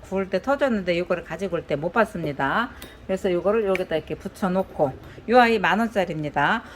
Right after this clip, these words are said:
오만 팔천 원에 요 아이 하나 이렇게 터진 아이 갈 겁니다. 심는 데는 아무 이상 없습니다. 요, 요거는 그냥 따라가는 거예요. 요렇게 해서 오만 팔천 원에 드리겠습니다.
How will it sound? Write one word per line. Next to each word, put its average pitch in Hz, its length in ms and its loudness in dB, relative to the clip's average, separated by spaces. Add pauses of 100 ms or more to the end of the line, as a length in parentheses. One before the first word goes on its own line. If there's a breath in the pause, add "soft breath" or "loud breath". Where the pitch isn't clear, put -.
(160 loud breath)
오만 269 280 4
팔천 294 360 0
원에 226 320 2
요 196 120 4
아이 190 160 6
하나 254 300 0
이렇게 165 600 0 (440 loud breath)
터진 311 360 0
아이 175 400 -2 (160)
갈 180 220 -2
겁니다. 156 400 0
심는 330 400 2
데는 262 320 4
아무 233 380 0
이상 233 280 2
없습니다. 185 720 2 (360 loud breath)
요, 247 260 8
요거는 247 420 2
그냥 196 260 0
따라가는 254 480 4
거예요. 160 480 2 (260 loud breath)
요렇게 311 360 2
해서 240 460 4
오만 196 340 2
팔천 262 340 -2
원에 220 380 0
드리겠습니다. 180 880 0